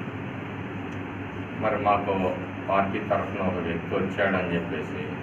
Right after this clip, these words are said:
డిసెంబర్ ఇరవై ఏడో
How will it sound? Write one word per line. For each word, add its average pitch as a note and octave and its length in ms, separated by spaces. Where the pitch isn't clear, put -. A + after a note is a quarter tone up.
డిసెంబర్ E3+ 560
ఇరవై C3+ 340
ఏడో C3 180